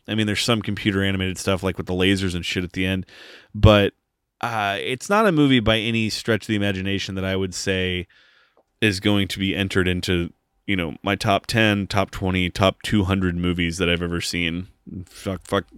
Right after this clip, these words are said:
top, top five hundred. But <laughs> for all the things I heard about it, it's not that bad. It's definitely worth seeing once,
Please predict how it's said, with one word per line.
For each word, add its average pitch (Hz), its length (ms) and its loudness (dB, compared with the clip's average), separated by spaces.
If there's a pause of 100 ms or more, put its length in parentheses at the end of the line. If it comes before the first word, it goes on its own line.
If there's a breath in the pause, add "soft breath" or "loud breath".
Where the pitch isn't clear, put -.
top, - 320 -10
top 120 180 0
five 98 320 -2
hundred. 87 320 -8 (500 loud breath)
But 113 280 4 (420)
<laughs> - 420 -12
for - 140 0
all 160 180 6
the 175 100 2
things 160 220 2
I 123 120 4
heard 110 240 4
about 117 260 4
it, 117 240 4
it's 117 220 -2
not 117 240 2
that 104 240 0
bad. 104 420 0 (400)
It's 110 240 2 (240)
definitely 117 500 2
worth 104 300 2
seeing 104 380 0
once, 90 500 -4